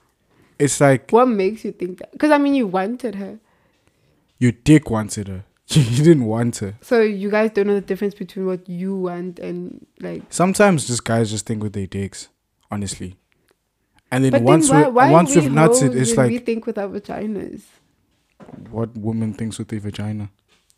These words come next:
Speaker 2: Like, what if I,
Speaker 1: Uh,
Speaker 2: what if I don't really
Speaker 1: uh,
Speaker 2: want you and I'm just trying to fuck? But I,
Speaker 1: w-,
Speaker 2: like
Speaker 1: w-, since when are you just trying to fuck? Since when do women just trying to fuck?
Speaker 2: Some women do it, but it's like,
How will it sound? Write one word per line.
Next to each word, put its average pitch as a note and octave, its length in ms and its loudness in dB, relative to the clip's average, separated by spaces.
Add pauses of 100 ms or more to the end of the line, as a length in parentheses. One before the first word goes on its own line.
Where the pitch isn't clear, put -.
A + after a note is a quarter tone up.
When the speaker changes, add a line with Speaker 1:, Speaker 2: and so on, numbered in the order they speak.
(400)
Speaker 2:
Like, G#3 320 -4
what G#3 220 -2
if G#3 60 -4
I, G#2+ 180 -2
Speaker 1:
Uh, G3 240 -4
Speaker 2:
what A3+ 120 -2
if C#4+ 100 -8
I A3 100 -2
don't G#3 220 -2
really G#3 160 -2
Speaker 1:
uh, - 20 -2
Speaker 2:
want F#3+ 320 -6
you G3+ 60 -4
and F#3 100 -4
I'm F3+ 100 -8
just F#3 160 -12
trying F3+ 160 -10
to E3 80 -12
fuck? F3+ 300 -12 (140)
But - 160 -10
I, E3+ 80 -8
Speaker 1:
w-, A#2+ 160 -4
Speaker 2:
like - 100 -12
Speaker 1:
w-, A#2+ 300 -4
since C#3+ 280 -4
when B2+ 240 -2
are A#2 60 -4
you A#2 60 -4
just A#2 160 -8
trying B2 160 -4
to A2+ 80 -6
fuck? A2+ 400 -8
Since C4 280 -4
when F#3 200 4
do D#3 80 0
women D#3 240 2
just D3 180 -4
trying D#3 140 0
to C3+ 100 -2
fuck? C3+ 240 0
Speaker 2:
Some A#4+ 160 0
women E4+ 260 2
do C#4 140 0
it, D4 100 -4
but B3+ 100 6
it's B3+ 120 4
like, A#3+ 180 2